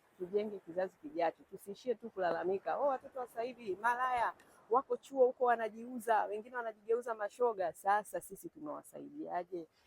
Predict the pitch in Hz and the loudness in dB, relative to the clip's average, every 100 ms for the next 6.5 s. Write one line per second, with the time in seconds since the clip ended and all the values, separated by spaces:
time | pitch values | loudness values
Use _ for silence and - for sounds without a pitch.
0 | _ - 208 185 170 165 160 160 156 156 | _ -12 -10 -8 -6 -4 -4 -2 -2 0
1 | 175 190 - 151 147 160 190 196 190 160 | 0 0 -2 -4 -2 0 0 -2 -10 -16
2 | _ _ _ _ _ _ - - 143 175 | _ _ _ _ _ _ -20 -14 -6 -4
3 | 269 - - _ - - _ - 208 196 | -4 -10 -20 _ -20 -20 _ -4 0 0
4 | 208 196 185 190 180 214 240 214 160 - | 0 0 0 2 0 0 -2 -6 -12 -14
5 | - 196 175 208 196 190 190 196 165 156 | -4 -4 -2 -2 -2 -4 -6 -6 -8 -6
6 | 151 147 180 185 | -6 -2 -2 -4